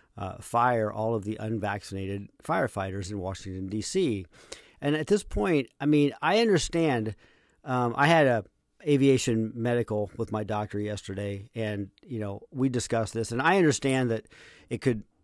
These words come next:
possibly help you not get as sick, have as bad a reaction to it. But at this point,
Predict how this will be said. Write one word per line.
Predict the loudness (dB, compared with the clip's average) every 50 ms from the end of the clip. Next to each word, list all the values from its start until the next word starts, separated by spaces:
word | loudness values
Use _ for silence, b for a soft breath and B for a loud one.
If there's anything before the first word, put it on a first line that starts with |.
| _
possibly | 4 4 4 4 4 0 -2 0
help | 2 2 2 2 2
you | 0 0 0
not | 2 0 0 -2 -2
get | -2 -2 -2
as | -2 -2 -4 -4 -4 -6
sick, | -6 -2 -2 -2 -2 -4 -6 -12 -20 -20 _ _ _
have | _ -4 -2 -2 -2
as | -2 -4
bad | -2 -2 -2 0 0
a | 0
reaction | -2 -2 0 0 -2 -2 -2 -6 -8 -8 -6
to | -2 -2 0 0 -2
it. | -4 -8 b b b b b b b b
But | 2 2
at | 4 4
this | 2 0 0 4
point, | 2 4 4 6 4 4 2 0